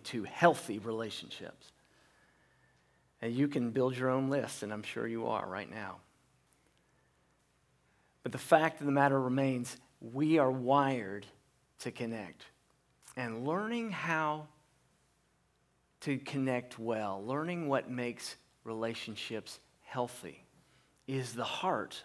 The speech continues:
of the Sermon on the Mount. Maybe you've noticed that that's what we're going through this month, is, is the Sermon on the Mount. And so today, let's take a look at where the gold is in the Golden Rule.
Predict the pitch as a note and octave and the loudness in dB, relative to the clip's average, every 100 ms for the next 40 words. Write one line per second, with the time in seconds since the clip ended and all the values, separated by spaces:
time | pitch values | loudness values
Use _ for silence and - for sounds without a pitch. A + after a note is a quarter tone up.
0 | - A#2 A2+ - B2 G2+ G2+ G#2 - G#2+ | -12 -12 -10 -6 -4 -4 -8 -12 -16 -12
1 | G#2+ C#3 B2 - _ _ _ _ _ _ | -10 -10 -12 -18 _ _ _ _ _ _
2 | - _ _ _ - D#3+ E3+ F3+ D#3 F#3 | -20 _ _ _ 4 6 8 6 6 6
3 | D#3+ C3+ - C3+ C3+ C3+ C3+ C#3+ C3 B2 | 6 2 2 0 2 0 0 -2 -2 0
4 | C3 C#3+ C#3+ G#2 G2 G2 G2 F2+ G2 A2 | 0 0 -2 -6 -6 -8 -6 -8 -6 -10
5 | - - - - - - C#3+ C3 C3+ - | -10 -16 -20 -20 -20 -8 -4 -2 -2 2
6 | D#3 D3 C3+ B2+ B2+ D3+ B2 A#2 - C3+ | 4 6 4 2 2 2 2 -2 -2 -2
7 | B2+ C#3+ D3+ E3 G#2 G#2+ - _ _ _ | -2 -4 -2 0 0 -6 -14 _ _ _
8 | _ _ _ _ - _ _ _ _ - | _ _ _ _ -20 _ _ _ _ -6
9 | F3 C#4+ - - - G3 F#3 C#3+ C#3 A2 | 0 0 -2 -4 0 0 2 2 2 2
10 | F2+ - - C3+ C3 C3+ D3 D#3+ E3 C#3 | -2 -12 -14 -8 -6 0 2 4 4 4
11 | B2+ D#3 D#3 C3+ G#2+ F#2+ E2+ F2 - - | 8 10 12 10 4 -2 -4 -8 -12 -14
12 | - - A#2+ A#2 A2 A#2 A2+ A2 A2 G#2 | -20 -12 -6 -4 -2 0 0 0 -4 -6
13 | G2 | -8